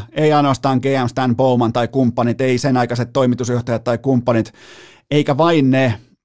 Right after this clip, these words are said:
jotka on nyt tähän saakka eronneet tai erotettu. Siis tää alkaa Brad Aldridgeista, tää jatkuu aina kapteeni Jonathan Tavesiin saakka, Coach Kenville, ää, Sevel Dayoff, kaikki, ihan kaikki.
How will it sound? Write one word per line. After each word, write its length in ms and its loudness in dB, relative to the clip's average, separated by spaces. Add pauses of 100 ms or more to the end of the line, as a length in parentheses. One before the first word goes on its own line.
(140)
jotka 320 0
on 80 2
nyt 140 0
tähän 220 2
saakka 320 0
eronneet 440 0
tai 140 -2
erotettu. 600 -4 (560)
Siis 180 -6
tää 180 2
alkaa 300 2
Brad 260 0
Aldridgeista, 760 -2 (300)
tää 140 0
jatkuu 420 2
aina 280 2
kapteeni 560 0
Jonathan 300 0
Tavesiin 420 -2
saakka, 520 0 (840)
Coach 240 2
Kenville, 540 2 (1040)
ää, 640 0
Sevel 340 2
Dayoff, 440 2 (240)
kaikki, 580 0 (120)
ihan 280 2
kaikki. 600 -2